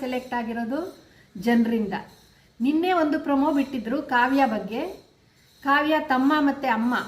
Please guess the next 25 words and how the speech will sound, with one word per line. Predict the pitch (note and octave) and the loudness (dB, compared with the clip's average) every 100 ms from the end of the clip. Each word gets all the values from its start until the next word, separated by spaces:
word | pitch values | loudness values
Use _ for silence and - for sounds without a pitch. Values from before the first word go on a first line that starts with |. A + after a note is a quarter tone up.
| - - | -10 -16
ಇಬ್ಬರು | A#3+ G#3+ D4 D#4 | -10 -4 -2 -2
ಮನೆ | C4 C4+ | 0 2
ಒಳಗಡೆ | C4 B3+ B3+ | 2 2 0
ಬಂದಿದ್ದಾರಲ್ವ, | A#3+ A#3 A3+ A3 G#3+ G3+ A#3 F4 - - _ _ _ _ _ _ - | 0 0 -2 -2 -4 -4 -6 -8 -10 -20 _ _ _ _ _ _ -2
ಅದನ್ನು | B3+ D#4+ E4+ | 2 2 2
ತೋರಿಸಿಲ್ಲ, | C4+ D4 D#4 E4 C4+ | 4 4 2 0 0
ನಿನ್ನೆ | A#3 B3+ C#4 | 0 0 0
ಎಪಿಸೋಡಲ್ಲಿ | C#4+ C#4 C#4+ C4+ C#4 C#4 | -2 -4 -4 -2 0 0
ತೋರಿಸಿಲ್ಲ. | - B3+ B3+ B3 | -2 -4 -2 -2
ಇವತ್ತು | A#3 B3 B3+ | 0 -2 -4
ತೋರಿಸ್ತಾರೇನೋ, | B3 B3+ A#3 - A#3+ A#3 A#3+ | -4 -2 -2 -4 -4 -4 -4
ನೋಡಬೇಕು | C4 A#3+ A#3 A3+ A3+ | -2 0 0 -4 -4
ಏನಾಗುತ್ತೆ | A3+ B3+ B3+ A3+ A3+ A3+ | -2 0 0 -2 -6 -8
ಅದು. | A3 | -2
ಏನ-, | A#3+ C#4+ C4+ B3+ | 0 2 2 2
ಏನಾಗಿರ್ಬೋದು, | A#3+ D4+ D#4 D#4 D#4+ C4+ C#4 A#3 | 2 2 2 2 0 0 0 0
ಏನು | C4+ D#4+ | 0 0
ತಪ್ಪು | D4 C#4 C#4 | -2 -4 0
ಮಾಡಿರ್ಬೋದು | C#4 C4+ C4 A3+ B3 A#3+ | 0 0 0 0 0 0
ಅಂತ, | A#3 A3 | 0 -2
ನಿಮ್ಮ | A#3+ B3 C4 | -2 -2 -2
ಪ್ರಕಾರ | C#4 C4 C#4 | -2 0 0
ಏನು | C#4+ C4 C4+ | 0 0 0
ತಪ್ಪು | C4+ C4+ | -2 -2
ಮಾಡಿರ್ಬೋದು | B3 A#3+ A3+ G#3 A3+ A#3 D4+ - | -2 -2 -4 -4 -6 -4 -6 -8